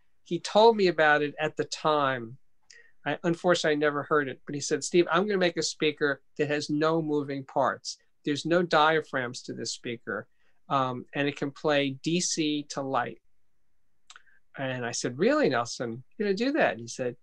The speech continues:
"Yeah, I'm gonna do it." And he did it. And he, he brought it to C E S. And for some reason, I wasn't at that C E S. And the one catch to the speaker is it created ozone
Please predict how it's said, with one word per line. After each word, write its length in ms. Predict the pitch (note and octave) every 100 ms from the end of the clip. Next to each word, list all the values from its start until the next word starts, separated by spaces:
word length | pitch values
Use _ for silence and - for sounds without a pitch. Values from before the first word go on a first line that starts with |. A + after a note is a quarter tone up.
| - -
"Yeah, 200 | E3+ F#3
I'm 100 | C#3+
gonna 180 | E3+ E3
do 200 | G3+ F3
it." 140 | - D3+
And 100 | C#3+
he 80 |
did 200 | C#3+ A3+
it. 160 | F3 -
And 160 | D3 C#3
he, 160 | D3 C#3
he 140 | E3+ C#3+
brought 280 | C#3+ D#3+ F3+
it 120 | F3
to 100 | D#3+
C 360 | - D#3 D#3
E 40 | C3
S. 340 | C3 C#3+ - -
And 100 | C#3 C3
for 100 | D3
some 240 | - D3+
reason, 300 | D3+ C#3+ D3
I 80 | B2+
wasn't 360 | C3+ C#3 C3+ C#3
at 220 | D3 -
that 260 | D3+ -
C 140 | - C3
E 180 | C3+ B2
S. 300 | B2 - - - - _ _ - - -
And 240 | D#3 D3+ D3
the 60 |
one 200 | D#3 G#3
catch 320 | F#3+ G3 A3 -
to 40 |
the 80 | D3+
speaker 440 | - D#3+ D3+ D3
is 260 | C#3 D3+ D3+
it 180 | C#3 -
created 640 | - - D#3+ E3 D#3 D3+ C#3+
ozone 600 | D3+ F3 F#3 C#3+ A#2+ A2